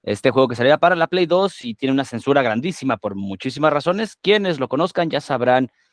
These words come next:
lo fuertísimo de la censura que hubo y, pues, es, es un pequeño disclaimer por si digo algo que,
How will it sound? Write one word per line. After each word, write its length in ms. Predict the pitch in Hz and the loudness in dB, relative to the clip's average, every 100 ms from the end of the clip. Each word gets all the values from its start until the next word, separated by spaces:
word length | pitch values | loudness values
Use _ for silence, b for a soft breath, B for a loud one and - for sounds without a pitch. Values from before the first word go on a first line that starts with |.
| _ | _
lo 120 | 131 | -2
fuertísimo 540 | 120 135 123 226 214 208 | 2 0 2 0 0 4
de 80 | |
la 80 | 175 | 2
censura 380 | 156 143 175 185 | 2 -2 0 0
que 100 | 175 | 2
hubo 380 | 175 170 185 160 - | 0 2 -2 -4 -6
y, 260 | 180 190 | -4 -2
pues, 360 | 180 151 - - | 0 -2 -2 -4
es, 360 | 120 131 - | 2 2 0
es 180 | 165 160 | -2 0
un 100 | 214 | -2
pequeño 260 | 202 254 233 | -2 0 2
disclaimer 520 | 208 - 202 214 220 | 0 0 0 2 -2
por 320 | - 214 214 | 2 2 2
si 460 | 208 - 214 208 208 | -2 -6 -4 -2 -4
digo 300 | 151 165 160 | 0 2 4
algo 380 | 156 156 151 156 | 4 4 0 -4
que, 460 | - 160 160 160 | -2 0 0 0